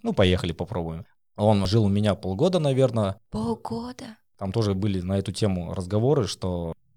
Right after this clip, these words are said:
Speaker 1: я хотела жить с тобой, а не с двумя мужчинами. Я пытался и ее успокоить, стоять там, что все-таки брат, я не могу взять, и вот так проблемы какие-то, да, ему жить негде. У-, умудрялся это разруливать. Он пошел работать на автобетоносмеситель.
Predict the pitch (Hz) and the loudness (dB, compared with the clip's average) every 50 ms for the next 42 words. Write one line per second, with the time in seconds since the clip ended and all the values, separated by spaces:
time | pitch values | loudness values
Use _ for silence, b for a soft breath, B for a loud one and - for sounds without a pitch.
0 | - - - - - _ _ _ - - 87 98 110 107 104 - - 101 - 120 | -20 -20 -20 -20 -20 _ _ _ -20 -8 0 2 4 4 4 2 0 0 2 4
1 | 110 101 98 110 - - - 101 101 120 143 143 113 98 98 95 87 98 98 101 | 4 4 4 2 2 2 0 4 6 6 6 8 6 6 4 2 2 2 2 2
2 | 98 92 90 95 - - 147 151 135 117 104 92 - - _ _ _ _ _ - | 2 2 2 2 2 2 2 2 2 0 0 -4 -6 -12 _ _ _ _ _ 2
3 | 104 113 117 - 131 123 107 135 131 117 110 - 127 117 117 113 120 131 156 175 | 4 6 6 6 4 4 6 6 4 4 4 2 2 2 4 4 6 8 8 8
4 | 180 160 - - 110 101 - 113 110 101 92 87 - - - 92 98 107 110 - | 8 6 4 4 0 0 2 4 4 4 4 0 -4 -6 -4 -2 -2 -2 -2 -2
5 | - 87 87 - - - 85 82 80 78 80 78 - - 101 - - 98 92 104 | -6 -8 -8 -10 -10 -8 -8 -8 -8 -10 -12 -10 -8 -8 -8 -8 -6 -2 2 2
6 | 120 127 - 98 87 87 87 87 92 113 107 95 101 110 - 82 82 82 80 - | 2 2 2 0 -4 -2 -4 -4 -4 -2 -2 -2 -2 -2 -4 -6 -12 -12 -10 -10
7 | 82 82 - - _ _ - - 87 87 107 123 135 117 - - - - 95 80 | -10 -12 -12 -16 _ _ -10 -8 -2 0 2 2 2 0 -4 -8 -12 -10 -8 -6
8 | 87 95 101 90 85 85 90 117 117 113 98 90 82 82 - _ _ _ _ _ | -4 -4 -2 -2 -4 -4 -4 -6 -6 -6 -8 -8 -10 -14 -16 _ _ _ _ _
9 | - 113 123 127 127 127 127 135 131 131 139 139 127 - - 98 101 104 107 98 | -18 -18 -16 -10 -2 2 4 4 8 8 8 8 8 6 4 0 0 0 2 4
10 | 117 143 175 165 123 101 92 - - _ _ _ _ - - 113 143 170 139 - | 4 4 4 4 4 2 2 -2 -6 _ _ _ _ -4 2 2 4 4 2 0
11 | 113 107 - 120 104 104 110 135 190 185 160 135 - - 101 110 120 120 120 117 | 0 0 2 2 2 2 2 2 2 0 0 -2 -2 -2 -2 0 0 2 2 2
12 | 110 107 - - - 110 - - 98 90 - - 110 101 87 - 90 - - 98 | 0 -2 -2 -2 -2 -2 -2 -2 -4 -4 -4 -4 -4 -4 -4 -4 -6 -6 -6 -8
13 | - 92 95 | -8 -10 -12